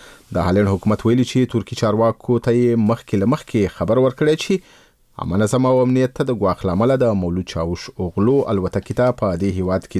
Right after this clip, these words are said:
د کېناستو او په هغه غونډه کې چې د هالند په روتردام ښار کې جوړه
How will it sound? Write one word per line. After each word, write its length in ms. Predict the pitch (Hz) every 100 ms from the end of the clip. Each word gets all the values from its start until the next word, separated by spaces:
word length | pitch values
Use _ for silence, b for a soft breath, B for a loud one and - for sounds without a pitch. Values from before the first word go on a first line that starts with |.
| -
د 80 | -
کېناستو 460 | 82 80 - 147
او 100 | 156 139
په 80 | 131
هغه 100 | 123 107
غونډه 220 | 127 123 -
کې 80 | 127
چې 80 | - 123 113
د 180 | 95 92
هالند 260 | 98 95 -
په 140 | 87
روتردام 440 | 80 85 87 90
ښار 140 | - 85
کې 120 | 87 82
جوړه 180 | 80